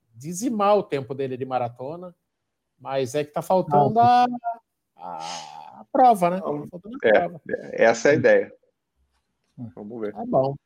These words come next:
Speaker 1: é bom. Meninos e meninas, lembrando, hein? Isso aqui é um podcast também, Corredores de Segunda. É, apareceu entre os mais ouvidos de muita gente lá no Spotify, então,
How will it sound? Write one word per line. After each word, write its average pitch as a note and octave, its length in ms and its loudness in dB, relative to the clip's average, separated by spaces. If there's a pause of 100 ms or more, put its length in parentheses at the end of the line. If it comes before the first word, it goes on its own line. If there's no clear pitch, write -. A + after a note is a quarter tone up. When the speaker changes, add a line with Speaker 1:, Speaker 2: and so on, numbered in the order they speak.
Speaker 1:
é - 120 -8
bom. B2+ 340 -2 (600)
Meninos C#4 400 4
e C#4 60 4
meninas, C4 720 2
lembrando, B3 760 4
hein? D#3+ 500 0
Isso - 140 -12
aqui E3 140 -6
é A#3+ 40 -2
um B3 60 -6
podcast C4 800 0
também, G#3 400 -2
Corredores G3+ 540 0
de - 120 -18
Segunda. A#3+ 800 -2 (380)
É, E3+ 1040 2 (220)
apareceu A#3+ 960 -2
entre A3+ 260 -8
os G3 220 -4
mais A3 320 -4
ouvidos F#3 500 -6
de F3 140 -12
muita G3 400 -6
gente D#3+ 340 -10
lá D3+ 140 -4
no D3 80 -10
Spotify, G#3 580 -4
então, B3 460 0